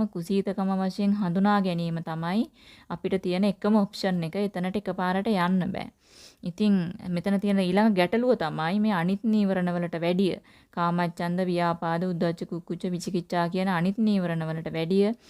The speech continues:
කුසීතකම කුසීතකම වශයෙන් හඳුනා ගන්න එක හරිම අමාරුයි. ඒක ලේසි නැහැ.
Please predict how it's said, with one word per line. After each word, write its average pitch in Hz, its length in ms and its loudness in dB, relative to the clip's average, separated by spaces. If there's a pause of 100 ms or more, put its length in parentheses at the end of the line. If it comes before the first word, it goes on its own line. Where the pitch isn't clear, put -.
(340)
කුසීතකම 208 720 0
කුසීතකම 190 560 -2
වශයෙන් 185 340 -2
හඳුනා 180 320 -2
ගන්න 175 180 -2
එක 185 120 -2
හරිම 175 280 -2
අමාරුයි. 147 500 -4 (380)
ඒක 170 180 -2
ලේසි 180 420 4
නැහැ. 165 360 -2